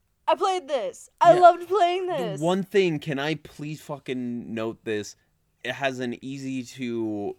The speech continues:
Speaker 2: uh, like, navigate menu.
Speaker 1: Mm-hmm.
Speaker 2: So if you haven't played for a bit, you go and you can find what the controls are, and it just tells you what they are.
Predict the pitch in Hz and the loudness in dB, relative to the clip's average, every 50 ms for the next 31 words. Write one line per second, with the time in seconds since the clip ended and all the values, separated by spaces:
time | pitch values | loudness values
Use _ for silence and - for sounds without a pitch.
0 | _ - 104 101 98 98 95 95 95 92 92 90 87 87 82 - - 92 92 87 | _ -4 -2 0 0 0 0 0 -2 -2 -4 -4 -6 -8 -10 -12 -10 -8 -8 -6
1 | 87 85 82 _ _ - - 90 98 92 92 90 98 90 98 95 92 - 82 85 | -8 -8 -10 _ _ -16 -12 -8 -6 -6 -6 -6 -6 -8 -8 -8 -8 -8 -10 -10
2 | 80 85 90 95 107 120 127 143 165 165 - 254 233 208 208 185 - 143 120 101 | -8 -8 -8 -8 -6 -6 -8 -8 -10 -10 -12 -14 -14 -14 -14 -10 -6 -6 -4 -4
3 | 123 - - 135 143 160 170 180 170 180 165 139 - - 147 131 143 127 - - | -6 -6 -8 -8 -8 -8 -8 -8 -8 -8 -10 -12 -12 -10 -8 -8 -8 -8 -10 -10
4 | 110 98 98 92 85 90 80 76 - 85 113 127 143 143 131 131 131 131 120 104 | -10 -8 -8 -10 -10 -10 -12 -12 -12 -12 -12 -12 -10 -6 -2 -2 0 0 0 -2
5 | 80 78 101 104 98 110 - - 151 113 107 - - - 107 101 107 113 117 120 | -2 -4 -6 -6 -8 -10 -10 -8 -8 -8 -10 -10 -10 -10 -8 -6 -6 -6 -6 -8
6 | 123 - 120 104 - 117 104 - - 107 101 104 101 127 113 110 110 87 101 107 | -8 -10 -10 -12 -12 -12 -12 -10 -8 -8 -8 -6 -6 -6 -4 -4 -4 -6 -6 -6
7 | 113 101 - 123 117 - - 139 120 110 110 107 113 110 101 104 98 - 107 98 | -8 -8 -8 -8 -10 -8 -6 -6 -4 -4 -6 -6 -8 -8 -8 -8 -8 -8 -8 -6
8 | 92 92 90 87 87 87 - | -6 -6 -8 -8 -10 -12 -16